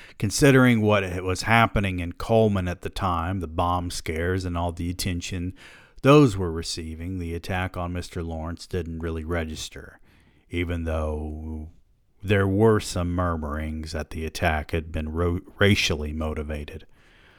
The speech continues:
Racially motivated? Bomb scares? And Coleman? Where had I been last December? Either drugged out or in rehab,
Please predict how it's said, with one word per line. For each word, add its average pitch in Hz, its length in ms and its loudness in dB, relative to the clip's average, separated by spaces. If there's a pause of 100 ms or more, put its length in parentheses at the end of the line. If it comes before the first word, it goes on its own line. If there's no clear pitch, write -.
(520)
Racially 131 500 6
motivated? 87 840 2 (360)
Bomb 151 320 6
scares? 85 480 -4
And 107 220 -4
Coleman? 220 640 2 (1200)
Where 175 180 4
had 202 120 6
I 180 100 4
been 135 400 2 (380)
last 95 400 -2
December? - 680 -6 (1600)
Either 101 260 4
drugged 113 400 4
out 110 300 4
or 87 100 -4
in 85 140 -6
rehab, 82 760 -6